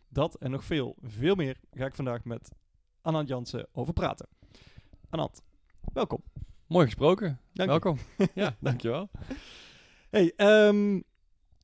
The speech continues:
Speaker 1: wa-, wa-, wat zijn voor jou overeenkomsten tussen, eh, sport, leren, werken? Wat, wa-, waar zit voor jou de,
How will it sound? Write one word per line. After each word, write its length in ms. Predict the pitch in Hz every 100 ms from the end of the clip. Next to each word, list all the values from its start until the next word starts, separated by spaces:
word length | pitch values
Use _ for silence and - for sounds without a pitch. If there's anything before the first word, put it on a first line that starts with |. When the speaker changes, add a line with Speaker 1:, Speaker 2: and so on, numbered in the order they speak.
| _
Speaker 1:
wa-, 140 | 185 -
wa-, 160 | 220
wat 140 | 208 220
zijn 180 | 226
voor 100 | 208
jou 140 | 202 185
overeenkomsten 800 | 175 151 180 165 123 117 131 123
tussen, 680 | 139 - 131 131 131 117 -
eh, 120 | 123
sport, 480 | - 143 139 143 -
leren, 460 | 127 139 131 135
werken? 480 | 120 135 135 151 135
Wat, 180 | 127 131
wa-, 160 | 139 -
waar 180 | 123 160
zit 160 | 160 151
voor 100 | 156
jou 180 | 151 143
de, 280 | 135 131